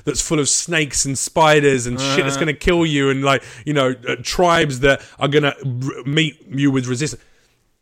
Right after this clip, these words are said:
Speaker 1: Guys, you go ahead. You go, you go do that. You go do the exploring, blah, blah.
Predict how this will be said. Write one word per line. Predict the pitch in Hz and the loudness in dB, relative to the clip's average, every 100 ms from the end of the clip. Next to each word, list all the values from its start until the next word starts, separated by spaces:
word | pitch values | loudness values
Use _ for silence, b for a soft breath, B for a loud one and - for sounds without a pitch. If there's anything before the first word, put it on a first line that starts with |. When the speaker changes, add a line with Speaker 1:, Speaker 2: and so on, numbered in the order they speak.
| _ 135 | _ -4
Speaker 1:
Guys, | 196 180 151 | 2 2 2
you | 175 | 2
go | 196 | 4
ahead. | 170 156 139 | 6 4 2
You | |
go, | 165 190 165 | 2 2 2
you | 180 | 2
go | 196 | 2
do | 156 | 4
that. | 143 | 0
You | 151 | 2
go | 190 | 0
do | 170 | 0
the | 156 | -2
exploring, | 131 - 131 | -2 -2 -4
blah, | 127 | -4
blah. | 117 | -6